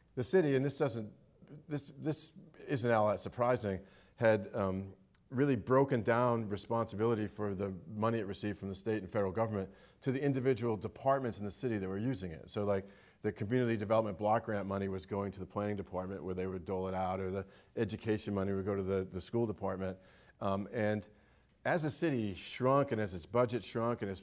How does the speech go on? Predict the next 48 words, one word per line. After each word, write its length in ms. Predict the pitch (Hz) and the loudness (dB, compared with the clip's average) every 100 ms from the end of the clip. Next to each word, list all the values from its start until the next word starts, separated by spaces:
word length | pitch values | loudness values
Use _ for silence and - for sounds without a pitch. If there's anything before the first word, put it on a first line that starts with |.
| - | -4
as 400 | 104 98 98 92 | 0 0 -2 -6
people 300 | - 120 101 | -6 -4 0
left, 240 | 120 113 | 0 0
they 120 | 117 | -2
lost 340 | 120 139 170 - | -2 -2 -2 -4
a 40 | |
lot 280 | 101 120 151 | -2 0 0
of 100 | 104 | -2
talent 460 | - 117 165 98 - - | -6 -6 -4 -6 -10 -12
in 160 | 113 98 | -6 -4
the 160 | 95 90 - _ _ | -4 -6 -12 _ _
private 360 | - 147 190 113 | -2 0 0 -4
sector, 440 | 87 78 - 78 - _ _ _ _ _ 123 | -8 -8 -10 -14 -14 _ _ _ _ _ 0
uh, 60 | |
public 300 | 110 175 175 | 8 8 8
sector. 320 | - 82 - | 0 -4 -4
And 100 | 95 | -4
so, 340 | 110 131 120 113 - - _ - | 0 4 4 2 -8 -20 _ -8
um, 360 | 131 117 117 117 - - _ _ _ 147 143 | 0 2 2 -4 -12 -20 _ _ _ -10 -2
what 140 | 165 | 0
was 160 | 160 110 | 0 0
happening 340 | 151 165 135 | -2 0 -2
was 140 | 117 | 0
that 180 | 117 113 - - - | -2 -2 -6 -20 -10
pe-, 200 | - - | -6 -4
people 280 | 120 151 139 | 0 0 0
who 120 | 120 | 0
knew 160 | 113 165 | 2 2
how 120 | 131 | 0
to 80 | 101 | -2
comply, 500 | 101 - 101 95 98 | -6 -4 0 0 0
knew 160 | 117 | -2
how 60 | 131 | -2
to 80 | 101 | -2
use 300 | 101 104 92 | -4 -4 -6
those, 360 | 98 92 - - - 104 | -6 -6 -12 -20 -14 -6
those 200 | 98 - | -6 -4
federal 300 | 117 104 101 | -2 -2 0
monies, 380 | 107 101 95 - - - _ 104 | 0 -2 -4 -10 -20 -20 _ -2
um, 320 | 101 101 101 | 0 0 -2
left, 500 | 104 139 139 98 104 - | 2 4 4 2 -4 -6
and 120 | 117 | -2
then 80 | 120 | 0
the 60 | 117 | 0
people 220 | 147 139 | 0 2
who 60 | |
were 60 | 127 | 4
left, 360 | 127 147 113 | 6 4 2